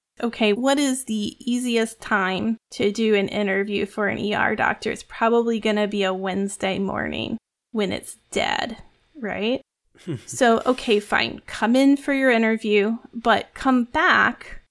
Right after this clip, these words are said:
Speaker 1: on a Saturday night or a Sunday so you can see what it's really like. What is the staffing like during that time frame? And how stressed are the doctors? Are they okay and everything's going smoothly, or is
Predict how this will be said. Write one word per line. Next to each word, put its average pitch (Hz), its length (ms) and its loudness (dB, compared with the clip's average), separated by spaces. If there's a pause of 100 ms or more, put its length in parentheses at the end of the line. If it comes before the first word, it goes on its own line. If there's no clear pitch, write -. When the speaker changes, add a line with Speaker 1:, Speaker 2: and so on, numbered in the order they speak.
(280)
Speaker 1:
on 208 580 4
a 226 160 2
Saturday 208 640 2
night 208 640 0
or 208 160 -2
a 208 80 0
Sunday 208 760 -2
so - 180 -10
you 220 80 -4
can 214 200 0
see 208 360 -6
what 202 280 2
it's - 260 -16 (140)
really 214 460 -2
like. - 440 -6 (320)
What 240 260 0
is 254 120 2
the 208 80 -2
staffing 208 600 -4
like - 340 -10 (200)
during 202 380 -2
that 185 260 -2
time - 300 -8
frame? - 400 -8 (360)
And 196 640 0 (100)
how - 260 0
stressed - 520 0
are 214 80 0
the 208 140 0
doctors? 202 560 -2
Are 190 100 -2
they 196 220 -2
okay 214 540 0
and 202 300 0
everything's 208 720 -2
going 220 320 0
smoothly, 311 560 0
or 214 300 0
is 214 420 0